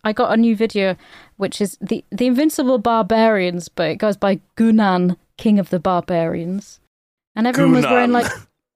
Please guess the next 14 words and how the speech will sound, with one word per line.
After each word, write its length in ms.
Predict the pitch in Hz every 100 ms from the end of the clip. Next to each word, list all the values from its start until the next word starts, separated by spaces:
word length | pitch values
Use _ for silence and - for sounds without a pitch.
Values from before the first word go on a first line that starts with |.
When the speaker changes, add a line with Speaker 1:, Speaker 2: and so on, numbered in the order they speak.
| -
Speaker 1:
a 60 | 226
lady's 460 | 240 240 233 208
wig 420 | 202 240 220 165 - _ -
in 220 | 180 175
that. 300 | 170 214 - _ _ _ _ 170
Speaker 2:
Oh. 920 | 240 440 427 185 123 107 107 110 - _ _ _
Speaker 1:
It 80 | 269
was 180 | 269 262
absolute 520 | - 330 - - 349
Speaker 2:
Well 240 | 254 240
Speaker 1:
fucking 580 | - - 302 - 262 185 - -
bollocks. 800 | 254 247 190 - - - - _ _ _ _ _ _ _
Speaker 2:
Oh. 800 | 151 143 131 120 113 104 107 113 - - - - _ _ _ _ _ _ _ _ _ _ 101
Sad. 280 | 101 95